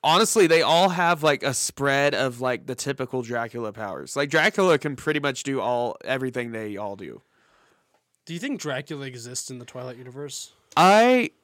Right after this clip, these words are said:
Speaker 1: I think I looked into that one time. Let's see what it says. I, I think he's a fiction, but there's a real, like, Vlad the Impaler was real?
Speaker 2: Yeah.
Speaker 1: Maybe a vampire? Let's see what it says.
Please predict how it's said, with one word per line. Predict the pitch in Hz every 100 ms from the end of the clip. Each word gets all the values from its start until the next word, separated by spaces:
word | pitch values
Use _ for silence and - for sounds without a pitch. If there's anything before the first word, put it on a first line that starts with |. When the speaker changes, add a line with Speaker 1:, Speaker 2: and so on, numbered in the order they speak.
| _ _ _
Speaker 1:
I | - 180
think | 269
I | 294
looked | 190 190 185
into | 165 170 156
that | 131 113
one | 120 117
time. | - 120 113
Let's | 127 -
see | 151
what | 117
it | 110
says. | 117 117 110
I, | 127 151
I | 151 165
think | 214 214
he's | 220 196 143 - -
a | 151
fiction, | - - - 147 151 - 226 214 214
but | 180
there's | 160 156 151
a |
real, | 139 143 156 - - -
like, | - 147 -
Vlad | 127 139 143 165
the | 165
Impaler | 143 143 135 156 202 214
was | 214 208
real? | 269 359 359 - _ _ _
Speaker 2:
Yeah. | 143 175 170 151 131 120 - _ - 67 _ _ -
Speaker 1:
Maybe | 170 165 180 247
a | 285
vampire? | 277 277 302 302 302 302 339 294 - _ _ _ _ _ _ _ _ _ -
Let's | -
see | 240
what | 233
it |
says. | 214 285 165 110 -